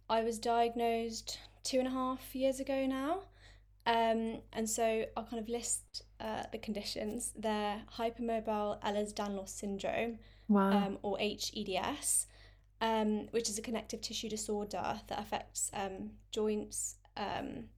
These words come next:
Speaker 1: they const-, constantly sublux, um, but it's kind of the collagen, which is everywhere. So
Speaker 2: Yeah.
Speaker 1: symptoms are super widespread. Um, pots, so that's kind of like dizziness and nearly fainting upon standing. So
Speaker 2: Oh,
Speaker 1: kind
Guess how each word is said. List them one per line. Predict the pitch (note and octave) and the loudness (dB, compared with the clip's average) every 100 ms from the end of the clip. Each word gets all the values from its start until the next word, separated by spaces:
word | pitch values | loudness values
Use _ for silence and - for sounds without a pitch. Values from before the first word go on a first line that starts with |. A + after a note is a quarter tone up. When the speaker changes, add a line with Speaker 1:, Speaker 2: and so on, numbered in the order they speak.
| - | -20
Speaker 1:
they | A3 G#3+ G3+ G#3 A3 | -8 -4 -2 -4 -6
const-, | - G#3+ - | -8 -8 -10
constantly | - A#3 A3 G#3+ | -8 -8 -6 -6
sublux, | G#3 - F#3 - - - - - - - - | -6 -2 -2 -2 -6 -12 -12 -20 -20 -6 -2
um, | G#3 F#3+ | 0 2
but | G#3+ | 4
it's | G3+ - | 4 0
kind | A3+ G#3+ | 0 0
of | G#3 - - _ - | 0 -8 -20 _ -8
the | G#3+ | -8
collagen, | - A3 G#3 F#3+ F3+ | 0 0 0 -2 -4
which | - G#3 | -6 -6
is | F#3+ | -6
everywhere. | F#3+ F#3 - - | -4 -4 -4 -4
So | - - - - | -4 -2 0 6
Speaker 2:
Yeah. | A3 A3 A3+ G#3 | 12 12 12 12
Speaker 1:
symptoms | F#3 G3+ | 12 2
are | - | -6
super | - G3 - F#3 - | -6 -6 -6 -6 -4
widespread. | - - - B3 A#3+ A#3 - - - _ _ | -6 -6 -4 0 0 0 -4 -10 -20 _ _
Um, | A3 G3+ G3 G3 - | 0 0 0 -4 -8
pots, | - C4+ - - - - | 0 0 0 -4 -6 -4
so | - A3+ | -2 -2
that's | G#3 - | -2 -4
kind | G#3+ | -6
of | G3+ | -4
like | G3 - | -6 -4
dizziness | G#3+ G#3 G3+ G3+ G#3 - | -6 -4 -4 -4 -6 -6
and | G3 | -4
nearly | G3 F#3+ F#3+ F#3 - - | -4 -4 -4 -8 -14 -8
fainting | G3 F#3+ F#3+ F#3+ | -6 -4 -8 -10
upon | - - G#3+ | -10 -10 -8
standing. | - G3+ - E2 - - | -6 -6 -4 -4 -4 0
So | - | 6
Speaker 2:
Oh, | |
Speaker 1:
kind | A3+ | 6